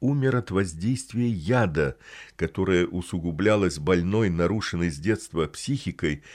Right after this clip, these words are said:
и стремительно развившимся физическим недугом, а также острыми галлюцинациями, которые, как известно, провоцируются соединениями ртути.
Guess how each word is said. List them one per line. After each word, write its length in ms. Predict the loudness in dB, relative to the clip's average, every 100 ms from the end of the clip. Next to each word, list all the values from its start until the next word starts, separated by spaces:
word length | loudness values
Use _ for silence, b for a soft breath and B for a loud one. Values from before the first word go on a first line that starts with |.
| B B
и 100 | -4
стремительно 880 | -4 -2 0 2 2 0 0 4 4
развившимся 880 | 4 2 0 0 0 -4 -2 -2 -2 B B
физическим 760 | -2 0 2 0 -2 -4 -2 -2
недугом, 640 | -2 0 0 2 -2 -4 B B B
а 100 | -4
также 300 | 0 0 0
острыми 580 | 2 2 2 0 0 2
галлюцинациями, 1120 | 2 0 0 -2 2 2 2 2 0 0 -4 B B B
которые, 380 | -8 -4 -4 -4
как 280 | -4 -4 -6
известно, 400 | -4 -4 -4 -2
провоцируются 920 | 0 0 0 -2 0 0 -2 0 -2 B B
соединениями 960 | -4 0 2 2 0 2 2 2 2
ртути. 540 | 0 -4 -8 -8 -10